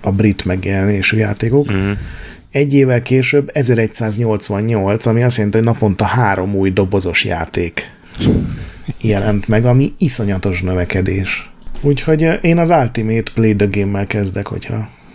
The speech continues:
Speaker 1: fejlesztő stúdiókról beszélünk. Ugye ez a későbbi Rare, már egy csomó játékokról beszéltünk,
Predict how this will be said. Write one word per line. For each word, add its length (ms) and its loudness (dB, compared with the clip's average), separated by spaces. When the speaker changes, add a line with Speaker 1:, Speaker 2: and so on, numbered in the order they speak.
Speaker 1:
fejlesztő 460 -2
stúdiókról 580 2
beszélünk. 600 2
Ugye 160 2
ez 60 2
a 80 4
későbbi 480 4
Rare, 260 4
már 140 4
egy 100 4
csomó 280 2
játékokról 840 2
beszéltünk, 840 -2